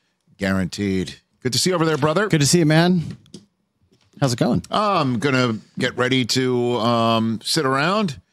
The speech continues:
Speaker 1: watch football all Thursday.
Speaker 2: I love it.
Speaker 1: Um, and if you're listening to this after Thursday, guess what?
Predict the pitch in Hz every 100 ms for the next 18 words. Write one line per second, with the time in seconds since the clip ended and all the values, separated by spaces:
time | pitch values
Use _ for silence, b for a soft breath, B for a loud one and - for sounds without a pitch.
0 | _ _ _ - 123 - 147 - 151 151
1 | 156 156 143 143 139 123 160 175 151 202
2 | 220 220 208 170 82 101 95 110 113 113
3 | 110 110 113 123 120 120 117 113 131 143
4 | 123 135 127 123 - - 120 139 160 160
5 | 185 196 180 214 214 214 202 - 113 -
6 | 190 180